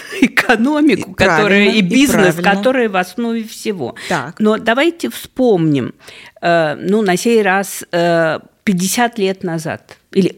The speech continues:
Speaker 1: шестидесятые годы прошлого, какого, двадцатого, да, столетия. Ведь только тогда впервые начались протесты,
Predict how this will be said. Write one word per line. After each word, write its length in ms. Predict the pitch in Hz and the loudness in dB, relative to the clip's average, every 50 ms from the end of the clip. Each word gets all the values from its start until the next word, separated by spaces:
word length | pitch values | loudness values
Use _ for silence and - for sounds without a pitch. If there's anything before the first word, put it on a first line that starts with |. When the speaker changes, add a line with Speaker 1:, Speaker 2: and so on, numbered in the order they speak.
| - - - | -10 -8 -4
Speaker 1:
шестидесятые 880 | - - 262 214 - 254 220 240 226 - - 277 294 285 - 254 226 | 0 0 0 0 0 -2 -4 -4 -2 0 0 0 0 0 0 -2 -2
годы 400 | 208 185 175 208 214 240 226 220 | 0 0 0 2 2 4 2 2
прошлого, 680 | 190 - 185 185 190 190 - - 190 185 175 180 175 160 - 180 170 - _ _ _ _ _ _ _ _ _ | 0 -2 -4 -4 -4 -4 -6 -6 -6 -6 -4 -4 -4 -6 -6 -8 -12 -12 _ _ _ _ _ _ _ _ _
какого, 260 | - 170 - - 127 | -10 -8 -8 -8 -8
двадцатого, 640 | 135 139 185 180 - - 165 135 - - 123 113 113 | 0 2 2 2 2 0 -2 -2 -2 -4 -10 -12 -8
да, 200 | 123 175 202 233 - - - - - - - - | -2 -2 -2 -2 -2 -6 -12 -14 -14 -16 -16 -18
столетия. 640 | - - - 190 180 170 147 135 - - 131 120 - - - - - - | -18 -4 -2 0 0 0 0 -2 -4 -6 -8 -8 -10 -14 -18 -20 -14 -6
Ведь 340 | - 185 233 214 - - - _ | -2 -2 -2 -2 -4 -8 -8 _
только 420 | - 277 302 311 302 302 - 247 214 | 0 0 2 0 0 0 -2 -2 -2
тогда 840 | 226 - 226 214 208 202 196 196 214 190 190 214 240 294 370 392 403 - _ _ | -2 -2 -2 -2 -2 -2 -2 -4 -4 -2 0 0 2 2 0 -2 -4 -8 _ _
впервые 1120 | - - - _ - - 240 240 226 214 220 220 208 202 214 254 285 302 302 285 247 185 151 | -20 -20 -20 _ -2 0 2 4 4 4 2 0 0 -2 -2 -2 -2 -2 -2 -2 -2 -2 0
начались 640 | 156 185 185 - - - 202 196 220 220 202 - - | -2 -2 -2 -2 -4 -6 -4 -4 -4 -6 -6 -8 -12
протесты, 1080 | _ - 185 175 170 170 - _ - - - - 381 359 - - _ - - - | _ -6 -6 -4 -4 -6 -8 _ -16 -18 -18 -18 -16 -18 -18 -14 _ -12 -12 -12